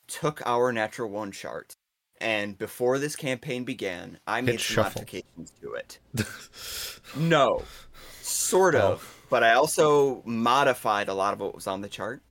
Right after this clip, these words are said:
Speaker 1: Uh, and I, for the most part, didn't tell any of you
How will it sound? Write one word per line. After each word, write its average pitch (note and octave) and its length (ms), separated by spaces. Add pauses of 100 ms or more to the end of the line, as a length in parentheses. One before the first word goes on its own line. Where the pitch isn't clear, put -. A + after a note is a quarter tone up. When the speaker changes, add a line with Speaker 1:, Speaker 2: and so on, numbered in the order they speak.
(720)
Speaker 1:
Uh, G2+ 480 (260)
and A#2+ 540 (100)
I, B2 420 (680)
for C#3 160
the B2+ 80
most C3 220
part, B2 180
didn't A#2+ 240
tell C3 280
any D3 220
of A2 120
you A2+ 580